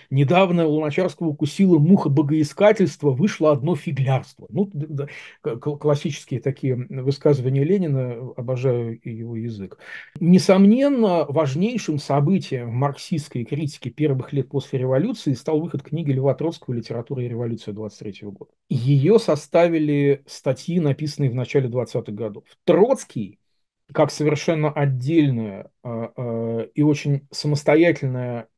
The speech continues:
очень яркое явление, э, культурной критики первых послеоктябрьских лет, характеризует, э, э, вполне квалифицированно практически все литературные направления того времени.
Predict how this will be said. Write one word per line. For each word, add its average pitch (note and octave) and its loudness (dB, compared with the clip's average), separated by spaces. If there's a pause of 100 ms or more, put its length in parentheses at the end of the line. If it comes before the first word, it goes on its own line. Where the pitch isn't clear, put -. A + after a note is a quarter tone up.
очень C#3+ -2
яркое C#3 2
явление, A2+ -6 (420)
э, B2 -6
культурной C#3+ 0
критики C3 -6
первых A#2+ -2
послеоктябрьских C3+ -4
лет, C4 0 (500)
характеризует, F#3+ -2
э, E3+ 0
э, E3 -2
вполне G3 4
квалифицированно D#3 -2 (920)
практически E3+ 0
все A3 -2
литературные D3+ 0
направления C3+ 0
того B2+ -2
времени. G2+ -8